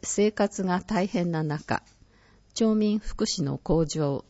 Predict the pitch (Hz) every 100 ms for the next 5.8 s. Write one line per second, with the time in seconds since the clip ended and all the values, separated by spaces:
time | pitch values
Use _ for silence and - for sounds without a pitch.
0 | - _ _ _ _ - 202 233 - 208
1 | 190 - - - 196 202 - - 180 185
2 | 190 180 180 - 190 214 _ 151 131 175
3 | - 147 - - - 214 214 202 196 -
4 | 214 196 - 123 131 131 - - - 196
5 | - 135 - 123 123 - - -